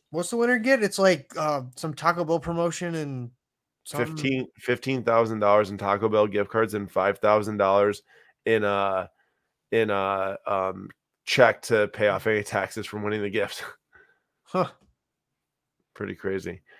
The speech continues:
Speaker 2: Um, we are in the lead on this very cool Mickey Mantle two thousand and ten. This is a refractor, um, from Topps Chrome, and I believe that these were, like, redemption refractors, if I'm remembering cor-,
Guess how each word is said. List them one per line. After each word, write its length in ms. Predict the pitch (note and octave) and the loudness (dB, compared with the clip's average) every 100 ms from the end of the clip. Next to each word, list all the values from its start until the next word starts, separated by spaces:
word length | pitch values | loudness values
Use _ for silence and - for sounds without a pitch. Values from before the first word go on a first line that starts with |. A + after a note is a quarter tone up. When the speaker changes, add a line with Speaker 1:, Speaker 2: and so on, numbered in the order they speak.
| _ - - _ _ _ _ _ _ _ _ _ | _ -20 -20 _ _ _ _ _ _ _ _ _
Speaker 2:
Um, 200 | B2+ B2 | 8 8
we 140 | C3+ D3 | 10 8
are 100 | E3+ | 8
in 120 | E3+ | 8
the 100 | E3 | 4
lead 420 | A#2+ A#2+ B2 B2+ | 2 0 2 4
on 140 | A#2+ A#2 | 4 2
this 140 | G#2 | -2
very 320 | G#2 A#2 B2 | 2 4 4
cool 240 | - B2+ A#2 | 2 2 2
Mickey 340 | A2 A2 A#2 | 0 -4 -4
Mantle 380 | G#2+ G2+ A2 A#2 | -2 -2 0 -2
two 240 | - B2 | -4 -8
thousand 460 | A#2 A#2+ B2 A#2 A#2 | 2 6 6 4 0
and 140 | G#2+ | -2
ten. 560 | G2+ G#2 G#2+ A#2 A#2 G#2 | -4 -2 0 0 -6 -8
This 200 | A2 A2 | -10 -8
is 120 | G#2 | 0
a 280 | A2+ G#2 G#2 | 2 4 2
refractor, 960 | G2 G2+ - F#2+ G2 - A#2 A#2+ A#2 - | -2 -2 0 0 0 0 2 2 0 -4
um, 480 | G2 F#2+ F#2+ F#2+ F#2+ - | -2 0 0 -4 -8 -12
from 160 | - G#2+ | -10 -6
Topps 380 | - G2+ G#2 - | 2 4 2 -2
Chrome, 380 | - G2+ A2 | 2 4 4
and 340 | A#2+ A2 A2 G#2 | 2 2 0 0
I 280 | F#2+ G2+ G#2 | 0 2 2
believe 720 | A2 A2 A#2 C3 D#3+ G3 G#3+ | 2 0 -2 -4 -6 -6 -4
that 280 | G#3+ F3 C3+ | -4 -4 -4
these 300 | A#2 B2 C3+ | -2 -2 2
were, 140 | C#3 | 4
like, 180 | C3+ B2+ - | 6 4 0
redemption 960 | G#2 G#2 E2+ - E2 G2 G#2+ C3 C3 | -2 -2 -4 -6 -6 -4 -4 -2 0
refractors, 720 | C#3 C3 - B2+ B2+ A#2+ C3+ B2 | 0 0 4 6 6 2 -4 -4
if 160 | B2 | 0
I'm 180 | A#2+ A#2 | 2 2
remembering 540 | A#2 A2+ A#2 A#2+ A#2 | 2 2 2 0 0
cor-, 220 | A2 - | -4 -12